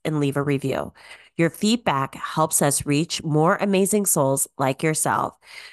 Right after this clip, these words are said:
who are ready to step into their power and create magic in their lives. And remember, their journey doesn't end here. Keep exploring, keep expanding,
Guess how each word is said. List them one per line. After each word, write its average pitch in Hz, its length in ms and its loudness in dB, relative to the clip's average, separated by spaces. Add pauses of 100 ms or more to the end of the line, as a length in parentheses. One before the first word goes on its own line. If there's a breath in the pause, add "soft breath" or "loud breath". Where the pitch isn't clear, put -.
(200 loud breath)
who 196 140 4
are 170 160 6
ready 156 260 2
to 208 80 0
step 170 300 0
into 143 260 0
their 151 180 4
power 131 540 -4
and 156 140 -6
create 143 600 0
magic 143 440 0
in 135 100 -4
their 139 160 -2
lives. - 520 -2 (580 loud breath)
And 156 180 0
remember, 160 600 0 (120)
their 160 120 2
journey 151 320 2
doesn't 143 300 0
end 139 180 -4
here. - 400 -4 (320 soft breath)
Keep 175 200 0
exploring, 135 720 -2
keep 170 240 -2
expanding, 127 640 -2